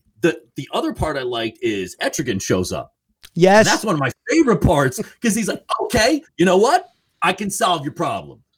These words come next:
Speaker 1: I will solve your problem." But, and then of course the cat, the crazy caveat is like, "I want everyone's soul." Like, all right. Like,
Speaker 2: Yeah.
Speaker 1: yeah, I love that part, man. I, I love that character. I like the rhyming Etrigan. And then later they took that away from him. I was like, "No, man, that's,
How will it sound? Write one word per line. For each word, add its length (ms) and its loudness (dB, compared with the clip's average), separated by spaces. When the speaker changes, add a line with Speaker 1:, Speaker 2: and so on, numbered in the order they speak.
Speaker 1:
I 80 -6
will 120 -8
solve 560 -4
your 100 -10
problem." 480 -4
But, 360 0
and 80 -16
then 80 -8
of 120 -10
course 280 -10
the 80 -6
cat, 360 -8
the 80 -12
crazy 580 -8
caveat 540 0
is 100 -4
like, 260 -4
"I 60 2
want 280 0
everyone's 520 -2
soul." 400 -2
Like, 220 -10
all 80 -6
right. 260 -6
Like, 280 0
Speaker 2:
Yeah. 140 -4
Speaker 1:
yeah, 120 -6
I 80 -2
love 220 -4
that 140 -8
part, 220 -2
man. 220 -8
I, 240 -2
I 120 0
love 300 -2
that 200 -4
character. 400 -2
I 80 2
like 200 2
the 140 0
rhyming 640 0
Etrigan. 540 -6
And 120 0
then 120 2
later 380 2
they 120 0
took 240 -2
that 160 2
away 260 0
from 160 -4
him. 140 -4
I 40 -2
was 100 -6
like, 140 -10
"No, 220 0
man, 180 -8
that's, 320 -8